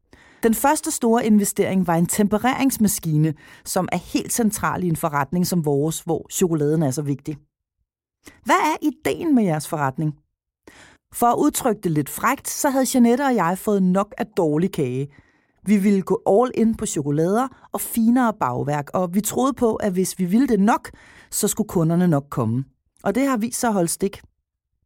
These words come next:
Vejle er en mindre by, hvor gågaden er tom klokken seksten. Sådan er det bare, og det betyder, at intet kommer af sig selv. Det er et konstant arbejde for at skabe opmærksomhed om vores butik, og det gør vi ved at deltage i alt det, vi har tid og kræfter til.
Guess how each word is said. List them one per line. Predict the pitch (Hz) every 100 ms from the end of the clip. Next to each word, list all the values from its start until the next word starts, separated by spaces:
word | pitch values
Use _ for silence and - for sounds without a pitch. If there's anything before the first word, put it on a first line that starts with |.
| _ _
Vejle | 170 185 208 277
er | 214
en | 196
mindre | 202 220 262
by, | 233 220
hvor | 202 208
gågaden | 220 208 233 208 185
er |
tom | - 214 -
klokken | 214 180 170
seksten. | 160 147 156 202 196 - - -
Sådan | 240 190
er | 190
det | 226
bare, | 113 107 -
og | 180
det | 202
betyder, | 226 - - 202
at | 214 - -
intet | 233 254 -
kommer | - 156 175
af | 160
sig | 160
selv. | - 156 - _ _ _ -
Det | 226
er | 214
et |
konstant | 208 226 208 - 269 254 -
arbejde | 170 170 202 - 185
for | 170
at | -
skabe | - 175 170
opmærksomhed | 156 139 143 - 175 175
om | 156
vores | 147 143
butik, | - - 262 262 - - - -
og | -
det | 320
gør | 285 269
vi | 285
ved | 233
at | - -
deltage | 202 202 233 -
i | 226 220 -
alt | 247 - -
det, | 202 190
vi |
har | 196
tid | 180 - 170
og | -
kræfter | - 123 -
til. | 139 139